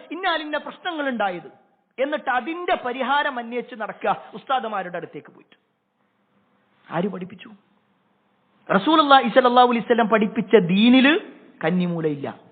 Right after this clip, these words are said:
നബി സല്ലല്ലാഹു അലൈഹി വസല്ലം ഒരു വാക്ക് പോലും അതുമായി ബന്ധപ്പെട്ടുകൊണ്ട് പറഞ്ഞിട്ടുമില്ല. പക്ഷേ നമ്മുടെ നാട്ടിൽ പേടിയോടുകൂടി പല ആളുകളും കഴിച്ചു കൂട്ടുക. എന്നിട്ട് നമ്മുടെ വീട്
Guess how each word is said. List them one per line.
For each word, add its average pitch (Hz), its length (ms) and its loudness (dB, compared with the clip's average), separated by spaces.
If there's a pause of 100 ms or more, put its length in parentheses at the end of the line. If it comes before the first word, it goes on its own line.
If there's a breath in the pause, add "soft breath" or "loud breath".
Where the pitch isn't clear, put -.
(840 soft breath)
നബി 233 160 6
സല്ലല്ലാഹു 339 560 10
അലൈഹി 339 180 6
വസല്ലം 330 460 4
ഒരു 330 120 4
വാക്ക് 320 420 4
പോലും 330 340 4
അതുമായി 330 360 0
ബന്ധപ്പെട്ടുകൊണ്ട് 330 800 -4
പറഞ്ഞിട്ടുമില്ല. 381 640 -2 (1040)
പക്ഷേ 269 200 -2
നമ്മുടെ 277 300 0
നാട്ടിൽ 302 380 -2 (200)
പേടിയോടുകൂടി 233 840 -2 (140)
പല 226 120 -10
ആളുകളും 226 340 -10
കഴിച്ചു 220 280 -12
കൂട്ടുക. 247 220 -16 (1500)
എന്നിട്ട് 349 260 0
നമ്മുടെ 349 520 0
വീട് 359 440 0